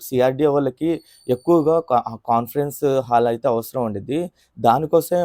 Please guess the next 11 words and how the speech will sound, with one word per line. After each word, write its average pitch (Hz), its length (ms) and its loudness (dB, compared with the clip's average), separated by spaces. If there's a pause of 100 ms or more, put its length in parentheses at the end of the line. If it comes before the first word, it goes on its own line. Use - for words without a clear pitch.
ముందుగానే 139 480 -2
ఈ 123 120 -4
కాన్ఫరెన్స్ 123 500 -4
హాల్ 123 200 -2
నిర్మించే 117 380 -6
పనులు 107 240 -4
అయితే 139 260 -2
చేస్తున్నారు. 104 640 -6 (880)
అలాగే 190 300 4
నేను 190 220 2
అనుకోవడం 196 480 2